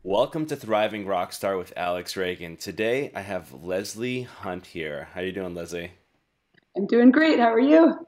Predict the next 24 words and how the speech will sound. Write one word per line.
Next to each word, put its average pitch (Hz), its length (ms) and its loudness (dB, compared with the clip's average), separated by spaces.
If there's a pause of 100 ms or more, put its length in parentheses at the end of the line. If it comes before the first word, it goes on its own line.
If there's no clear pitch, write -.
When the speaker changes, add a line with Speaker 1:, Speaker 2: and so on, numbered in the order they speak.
Speaker 1:
I'm 87 200 -8
doing 98 400 -6
very 98 260 0
well. 90 380 0 (420)
Um, 92 380 -2
Speaker 2:
Awesome. 87 60 -2
Speaker 1:
so, 98 540 0 (420)
wh-, 101 200 -6
what, 104 220 -4
what 98 160 -8
have 117 120 -8
you 123 60 -6
been 127 200 -8
up 135 140 -8
to? 80 160 -8
Like, 80 280 -10
what's, - 260 -8
uh, 87 180 -2
what's - 180 -12
new 107 100 -6
with 101 140 -8
you? 76 160 -8 (1200)
Speaker 2:
Well, 214 540 6
um, 208 480 4